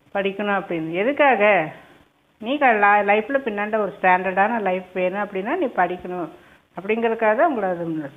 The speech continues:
சொன்னேன். So, படி. அதை விட்டு வேற என்ன வேலை உனக்கு? ம்? இங்க என்ன இருக்குது? one by x, then one to infinity. ஆ, so, இங்க minus three. one by x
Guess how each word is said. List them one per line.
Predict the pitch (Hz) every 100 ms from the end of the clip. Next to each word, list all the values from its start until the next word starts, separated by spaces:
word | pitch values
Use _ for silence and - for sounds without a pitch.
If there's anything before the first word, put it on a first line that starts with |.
| _
சொன்னேன். | 160 _ _ _ - - - _ _ _ -
So, | 247
படி. | 269 180 226 196 - - - - 170
அதை | 175 196
விட்டு | 190 202 294
வேற | 214 190
என்ன | 208 269
வேலை | 233 220 214
உனக்கு? | 190 170 170 165 -
ம்? | 226 311 - - - - -
இங்க | 226
என்ன | 247 277
இருக்குது? | 254 240 240 247 - -
one | 196 196 214 247
by | 254 311 415 - -
x, | 185 170 165 - - - - - - 202
then | 233 311
one | 262 190 208 208
to | 247 381 - -
infinity. | 185 170 170 156 156 147 - - _ _ _ _ _ -
ஆ, | 190 185 175
so, | 220
இங்க | 220 208 220 269 330 - - - -
minus | 202 196 214 233 269 - -
three. | 202 180 202 277 - - - _ _ _ -
one | 220 240
by | 254
x | 254 240